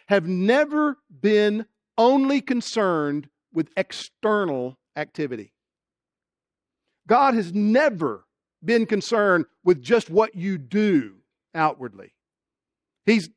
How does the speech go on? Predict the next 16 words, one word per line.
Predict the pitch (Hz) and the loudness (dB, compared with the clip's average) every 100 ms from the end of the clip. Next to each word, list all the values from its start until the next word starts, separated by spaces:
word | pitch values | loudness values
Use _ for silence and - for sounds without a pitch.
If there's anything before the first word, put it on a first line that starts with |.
| _ _ 202 | _ _ 0
not | 269 277 | 0 0
given | 151 285 285 | 0 2 2
us | 254 | 0
His | 233 175 | 0 0
law | 196 233 214 175 - _ | 2 4 4 2 -2 _
so | - 208 | 2 4
that | 185 - - | 4 0 -8
we | 180 214 | -2 0
will | 196 190 | 2 2
conform | - 185 - - 220 208 160 143 139 _ _ | 0 -4 -4 2 4 6 4 2 -2 _ _
to | 196 196 175 - | 0 0 0 -2
this | 170 165 175 | 0 0 2
list | 180 214 - | 2 2 0
of | 165 | -2
rules | 135 190 226 175 156 135 _ - | -2 0 2 2 2 -4 _ -4
in | 175 | -2